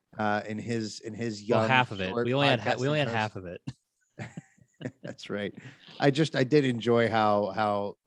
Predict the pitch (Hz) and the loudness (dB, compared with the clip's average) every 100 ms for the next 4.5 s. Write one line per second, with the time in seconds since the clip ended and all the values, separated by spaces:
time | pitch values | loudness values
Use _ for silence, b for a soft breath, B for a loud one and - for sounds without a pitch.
0 | _ _ _ _ 139 110 113 165 151 160 | _ _ _ _ -4 -4 -4 -6 -6 -4
1 | 160 151 - _ _ _ - 147 165 160 | -4 -8 -14 _ _ _ -4 -2 2 2
2 | 156 160 127 156 214 - 101 87 92 - | 2 -2 4 4 4 0 -8 -8 -14 -14
3 | 123 - 151 151 143 - 143 175 139 107 | -12 -6 -6 -6 -8 -2 0 2 2 -2
4 | 110 - 131 127 120 | -6 -4 -2 -2 -6